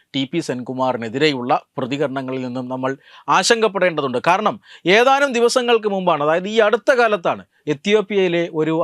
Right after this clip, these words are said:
അഗ്നിപർവ്വത സ്ഫോടനം നടന്നത്. പന്ത്രണ്ടായിരം വർഷങ്ങൾക്ക് ശേഷമോ മറ്റോ ആണ് ആ അഗ്നിപർവ്വതം പൊട്ടിത്തെറിക്കുന്നത്.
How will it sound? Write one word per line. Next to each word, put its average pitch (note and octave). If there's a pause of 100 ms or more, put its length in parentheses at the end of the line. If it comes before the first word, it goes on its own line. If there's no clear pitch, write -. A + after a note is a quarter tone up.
അഗ്നിപർവ്വത D#3
സ്ഫോടനം C3
നടന്നത്. A2 (320)
പന്ത്രണ്ടായിരം D#3+
വർഷങ്ങൾക്ക് D#3
ശേഷമോ D3
മറ്റോ C#3 (100)
ആണ് A#2 (400)
ആ C3+ (100)
അഗ്നിപർവ്വതം C3+
പൊട്ടിത്തെറിക്കുന്നത്. B2